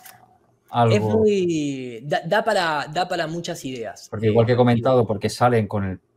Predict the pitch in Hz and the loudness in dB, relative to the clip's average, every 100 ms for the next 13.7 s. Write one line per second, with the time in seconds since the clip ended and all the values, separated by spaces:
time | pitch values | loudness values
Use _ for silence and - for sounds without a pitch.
0 | _ 95 87 87 - 98 104 104 - 107 | _ -10 -10 -14 -6 -2 -2 -2 -4 -4
1 | 104 107 104 104 101 104 120 113 101 104 | -4 -2 -4 -4 -4 -2 0 0 0 -2
2 | 101 101 117 139 156 170 127 110 113 120 | -4 -2 -2 0 -2 -2 -4 -2 0 4
3 | 117 110 - 104 104 104 101 - _ - | 4 4 4 0 2 0 -2 -4 _ -20
4 | _ _ _ - 110 - - 101 104 - | _ _ _ 0 0 0 -2 0 -2 -2
5 | 98 98 110 101 104 107 104 101 101 98 | -4 -2 -2 -2 0 0 0 -2 -2 -4
6 | 95 104 101 98 98 101 92 95 104 139 | -4 -4 -2 -4 -8 -8 -8 -6 -6 -6
7 | 104 101 101 - - 190 170 - 120 196 | -6 -4 -4 -8 -8 -6 -6 0 2 2
8 | 90 - - 160 160 147 139 139 135 160 | 0 0 0 -2 -6 -6 -8 -8 -12 -12
9 | 147 - 180 175 135 123 117 131 214 285 | -12 -4 -4 -4 -8 -6 -8 -8 -10 -12
10 | 262 214 147 139 127 - 143 143 131 131 | -16 -10 -8 -8 -10 -6 -4 -4 -8 -10
11 | 127 127 - 127 131 120 - - - - | -8 -8 -8 -10 -10 -12 -18 -20 -20 -20
12 | - 107 131 131 123 135 127 120 117 113 | -16 -14 -10 -10 -6 -4 -2 -4 -4 -6
13 | 123 135 127 117 110 104 - | -6 -6 -4 -4 -4 -6 -14